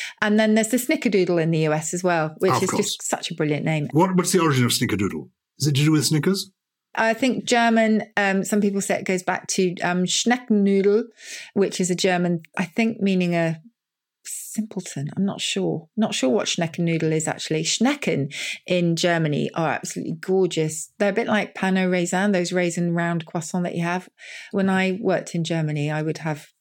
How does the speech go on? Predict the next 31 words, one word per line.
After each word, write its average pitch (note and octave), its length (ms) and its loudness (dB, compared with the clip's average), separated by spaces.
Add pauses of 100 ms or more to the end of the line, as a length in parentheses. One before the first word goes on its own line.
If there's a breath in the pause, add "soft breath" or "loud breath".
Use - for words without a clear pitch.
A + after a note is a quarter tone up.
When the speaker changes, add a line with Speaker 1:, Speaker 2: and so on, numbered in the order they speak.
Speaker 1:
quite - 200 -6
often D#3+ 500 -4
three D#3+ 180 -2
or D#3+ 60 0
four D#3+ 200 -2
Schnecken D#3+ 420 -4
a D#3 40 -2
day. D3+ 340 -2 (540 loud breath)
There F3+ 140 0
you E3 60 0
go. D#3 240 -2 (200)
Speaker 2:
Can B3 240 4
we A#3 120 6
do B2 520 2
a A2 440 2 (120)
pasta C3 420 0
and G#2 160 -2
cakes F#2+ 400 -2
episode? - 540 -4
I A2+ 60 0
want D3 160 0
to D3+ 80 -8
talk C3 280 0
about G#2 220 -2
the B2 80 -2
origin A#2+ 320 2
of C#3 60 0
all D#3 140 4
those B2 200 2
pasta A2 400 -2
names, F2+ 340 -2